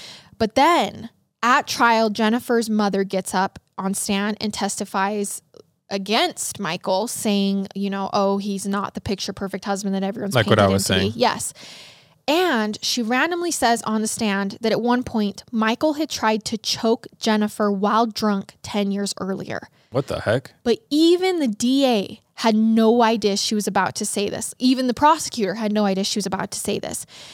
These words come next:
Speaker 1: And she explains, "Oh, well, I just, I forgot about it right until this moment that I was testifying."
Speaker 2: She just didn't want to tell anyone.
Speaker 1: Well,
Speaker 2: Or did she make it up?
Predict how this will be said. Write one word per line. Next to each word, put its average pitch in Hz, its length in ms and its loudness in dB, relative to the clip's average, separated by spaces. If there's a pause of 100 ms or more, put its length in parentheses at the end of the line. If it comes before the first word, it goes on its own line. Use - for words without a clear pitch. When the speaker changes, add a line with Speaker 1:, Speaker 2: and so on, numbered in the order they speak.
(140)
Speaker 1:
And 240 140 0
she - 160 2
explains, 269 480 0
"Oh, 269 140 8
well, 269 160 6
I 277 140 4
just, 302 180 -4 (100)
I 262 80 4
forgot 240 420 4
about 269 280 4
it - 200 2
right 226 340 2
until 220 280 -2
this 202 220 -4
moment - 500 -10 (640)
that 233 80 2
I 226 100 6
was 202 140 -2
testifying." - 580 -4
Speaker 2:
She 117 140 2
just 107 160 -2
didn't 104 140 0
want 92 100 -2
to 90 60 -6
tell 107 180 0
anyone. 87 360 -6 (400)
Speaker 1:
Well, 294 460 4
Speaker 2:
Or 139 160 8
did 123 140 4
she - 120 -6
make 95 200 -2
it 98 80 -2
up? 107 320 0